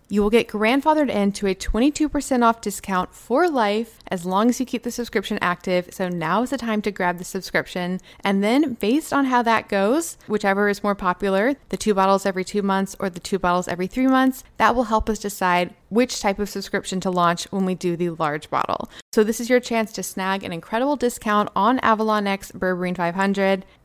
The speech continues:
and help us figure out what you guys really want in the future with the large bottle option. This is live now and ends July seventeenth, so snag this deal while you can. That's at avalon x dot U S. And to stay up to date on all of the latest specials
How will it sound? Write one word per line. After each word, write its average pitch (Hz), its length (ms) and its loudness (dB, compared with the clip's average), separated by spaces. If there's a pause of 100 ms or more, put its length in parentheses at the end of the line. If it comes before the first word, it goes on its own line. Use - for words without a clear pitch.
(120)
and 233 180 4
help 226 220 2
us 202 180 2
figure 190 300 -2
out 185 200 4
what 180 140 -2
you 202 160 2
guys 196 340 2
really 196 300 -2
want 196 420 0 (320)
in 202 100 0
the 202 80 -2
future 262 580 2
with 202 220 -2
the 196 80 -4
large 175 300 0
bottle 165 260 4
option. - 540 -6 (160)
This 208 160 -2
is 220 160 0
live 208 420 4
now 202 500 2
and 208 220 0
ends 208 300 2
July 185 380 -2
seventeenth, 226 640 0
so 208 160 -2
snag 196 500 -4
this 277 180 -2
deal 240 280 2
while 214 120 4
you 220 140 0
can. 196 460 -2 (200)
That's - 220 -2
at 185 180 -2
avalon 226 460 4
x 202 300 -2
dot 180 300 -4
U 175 180 -6
S. - 340 -8 (220)
And 214 120 2
to 247 80 -4
stay 262 340 0
up 269 120 2
to 262 120 0
date 240 320 0
on 196 180 -2 (160)
all 202 160 4
of 240 120 0
the 240 80 -2
latest 220 320 -2
specials 190 440 -2